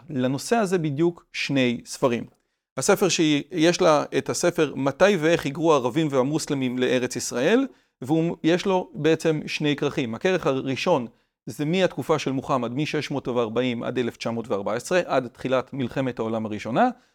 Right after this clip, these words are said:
והדבר השני הוא מאלף תשע מאות ושמונה עשרה עד אלף תשע מאות ארבעים ושמונה.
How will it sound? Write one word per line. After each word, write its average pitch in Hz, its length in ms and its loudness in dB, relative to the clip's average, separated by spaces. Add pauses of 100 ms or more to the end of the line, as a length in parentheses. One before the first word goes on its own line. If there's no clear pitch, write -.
(120)
והדבר 135 380 4
השני 160 240 0
הוא 196 140 2
מאלף 135 360 0
תשע - 140 -2
מאות 123 200 -4
ושמונה 135 360 0
עשרה 180 260 0 (300)
עד 127 140 0
אלף 143 180 2
תשע 131 160 -2
מאות 131 200 -2
ארבעים 120 300 -2
ושמונה. 110 400 -4